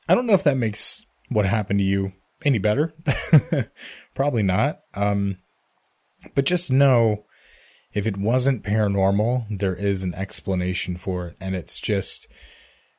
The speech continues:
our body playing tricks on us. Our bodies are mean to us a lot of the time. And that's just one of the things that our body can do that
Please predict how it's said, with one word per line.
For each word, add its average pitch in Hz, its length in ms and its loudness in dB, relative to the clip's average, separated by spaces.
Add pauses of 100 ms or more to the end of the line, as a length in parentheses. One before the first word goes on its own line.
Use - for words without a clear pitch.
(580)
our 98 140 -4
body 95 540 0 (100)
playing 87 340 -4
tricks - 380 -6
on 80 160 -8
us. - 320 -12 (520)
Our 104 120 2
bodies 123 340 2
are 98 60 0
mean 110 340 2
to 98 180 0
us - 400 -8
a - 60 -8
lot 95 240 2
of 90 60 -4
the 90 80 -2
time. 87 400 -4
And 87 120 -4
that's 92 160 -2
just 101 200 -6
one 104 160 -2
of 95 60 -6
the 95 80 -6
things 98 260 -4
that 92 80 -4
our 92 80 0
body 87 280 -2
can 87 160 -8
do 90 260 -4
that 85 220 -8